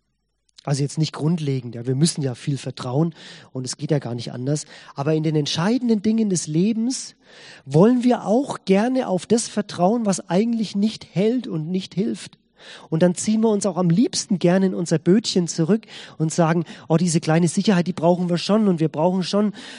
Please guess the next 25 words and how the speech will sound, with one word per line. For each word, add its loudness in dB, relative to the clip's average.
äh, 0
unser 0
gutes -2
Einkommen 2
und -2
unser -2
Haus 4
und -4
all 2
die 4
Sicherheiten, 0
die -2
wir 2
uns 0
ja 0
so -4
aufbauen, 0
äh, 2
dass -2
wir 4
sagen, 0
uns -2
geht's -2
gut, 4
ja, 2